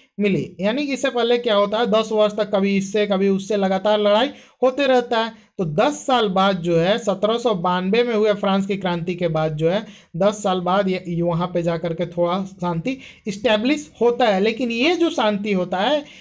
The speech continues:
यह शांति अस्थायी नहीं रहता, ये कुछ ही दिनों का शांति होता है,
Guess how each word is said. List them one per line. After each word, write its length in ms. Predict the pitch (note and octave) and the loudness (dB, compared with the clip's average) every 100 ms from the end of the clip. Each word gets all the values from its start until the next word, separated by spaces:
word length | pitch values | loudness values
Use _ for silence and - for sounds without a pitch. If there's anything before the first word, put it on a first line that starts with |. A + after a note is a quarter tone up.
| - | -4
यह 120 | G#3 A3 | -2 0
शांति 400 | A3+ G#3+ G#3+ C#4+ | 0 -2 0 0
अस्थायी 480 | A#3 - A3 B3+ | 0 -2 0 0
नहीं 240 | B3+ A#3+ G#3 | 2 0 0
रहता, 280 | F3 F3 F3 | 0 -2 -2
ये 260 | G#3 D4 | 0 0
कुछ 320 | D4 - G#3+ A#3+ | -2 -4 -2 2
ही 140 | C#4 | 2
दिनों 260 | C4 B3 A#3+ | 2 2 2
का 100 | G#3+ | 0
शांति 340 | G3+ F3 F3+ | -2 -2 0
होता 240 | E3+ D#3+ | 0 0
है, 80 | C#3+ | -6